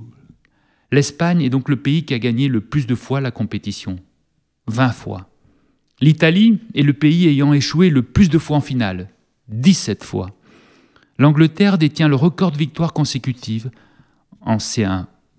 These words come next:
six. L'Angleterre est aussi le pays ayant gagné la compétition avec le plus grand nombre de clubs différents,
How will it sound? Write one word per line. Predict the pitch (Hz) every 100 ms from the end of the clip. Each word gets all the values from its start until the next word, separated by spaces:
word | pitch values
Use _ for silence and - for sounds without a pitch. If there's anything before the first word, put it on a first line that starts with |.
| _
six. | - - 151 123 - - - _ _ _ _ _ _ _ -
L'Angleterre | 123 120 120 180 160
est | 127
aussi | 123 -
le | 123
pays | - 123 165
ayant | 120 117
gagné | 113 117 139
la | 120
compétition | 110 101 113 - 170
avec | 135 117
le | 123
plus | - 156
grand | 135 143
nombre | 156 180 147
de | 131
clubs | 127 143 123
différents, | 123 - 120 101 92